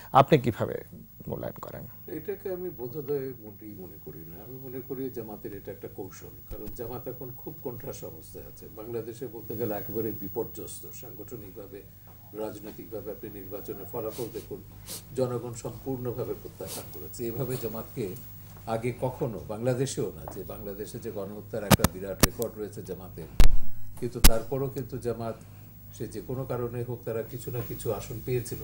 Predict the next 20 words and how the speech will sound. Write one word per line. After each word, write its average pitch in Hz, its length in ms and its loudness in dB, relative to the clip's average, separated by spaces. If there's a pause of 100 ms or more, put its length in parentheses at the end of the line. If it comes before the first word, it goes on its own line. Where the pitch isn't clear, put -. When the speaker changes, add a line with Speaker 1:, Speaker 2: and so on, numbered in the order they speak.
(120)
Speaker 2:
সংসদে। - 540 -12
এবারই 131 400 -2
প্রথম 127 300 -6 (300)
সংসদ 117 380 -4
থেকে 113 240 -6
ধুয়ে 98 160 -2
মুছে - 260 -8
গেল। - 240 -10 (840)
সাতাশ 143 400 2
বছর 127 260 0 (100)
ধরে 120 420 4
আমরা 110 320 -4
আন্দোলন 101 400 -6
করছি 101 300 -8
জামাতের 92 480 -8
রাজনীতি 90 420 -8
নিষিদ্ধ - 460 -6
করবার 82 280 -4 (100)
জন্য, 87 440 -4
আর 101 60 -4